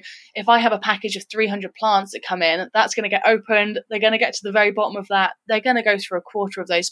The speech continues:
plants to make sure that they're healthy, they are what they said they are, they don't have any pests and disease. And that can be really, really worrying when you're looking at your delivery schedule and you're seeing that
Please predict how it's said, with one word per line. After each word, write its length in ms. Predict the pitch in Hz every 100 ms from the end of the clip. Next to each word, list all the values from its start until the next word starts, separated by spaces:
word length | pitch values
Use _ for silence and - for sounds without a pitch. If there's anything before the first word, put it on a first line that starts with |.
| -
plants 280 | 185 -
to 100 | -
make 180 | 190 180
sure 180 | - 190
that 100 | 185 -
they're 100 | 180
healthy, 680 | - 208 196 - 190 196 196 - - -
they 120 | 196
are 120 | 196
what 120 | 202
they 100 | -
said 240 | 175 - 190
they 100 | 185
are, 300 | 185 185 190 -
they 80 | 233
don't 100 | 269
have 120 | 202
any 140 | 202 190
pests 320 | - 185 -
and 100 | 190
disease. 540 | 185 180 202 202 208 - - - - - - -
And 160 | 214
that 180 | 226 247
can 140 | 247
be 140 | 240 220 196
really, 400 | 208 214 220 220
really 300 | 196 202 196 185
worrying 640 | 190 196 185 170 170 170
when 180 | 190 185
you're 180 | 196 208
looking 400 | 214 196 202 185
at 80 | 139
your 360 | 196 202 202 196 - - - _ -
delivery 480 | 247 240 233 220 208
schedule 540 | - 196 185 196 185
and 100 | 175
you're 160 | 185 196
seeing 480 | 196 208 190 180 175
that 220 | 165